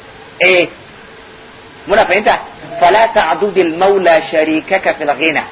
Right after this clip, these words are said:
walakinnama al maula sharikuka fil udm wai karka ce dan, dan kana cikin daula wani ma na cikin daula kai tunanin cewa a ai wanda yake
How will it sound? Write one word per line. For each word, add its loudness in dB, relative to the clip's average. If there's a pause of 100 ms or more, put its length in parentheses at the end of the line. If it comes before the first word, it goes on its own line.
(380)
walakinnama 2
al 0
maula 4
sharikuka 0
fil -2
udm 2 (1300)
wai 4
karka 0
ce 0
dan, 2 (320)
dan 2
kana 0
cikin -4
daula 4
wani 2
ma 2
na 2
cikin -4
daula 4 (1040)
kai 2
tunanin 0
cewa 2
a 0 (200)
ai 2
wanda 2
yake -2